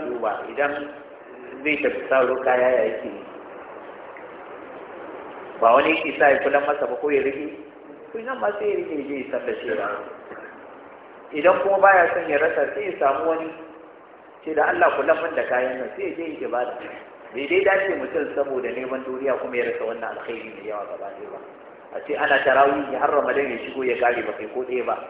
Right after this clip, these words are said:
Hujja ka kurin kana, kana neman kuɗi a lokacin. Ya kamata ka,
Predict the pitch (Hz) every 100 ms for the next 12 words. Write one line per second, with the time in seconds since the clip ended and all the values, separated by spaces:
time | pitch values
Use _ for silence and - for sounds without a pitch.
0 | - - - - - 139 139 127 123 143
1 | 135 120 127 120 107 - - - 147 127
2 | 110 120 120 - - 104 117 110 110 107
3 | - - - - - - - - 147 147
4 | 139 139 151 156 135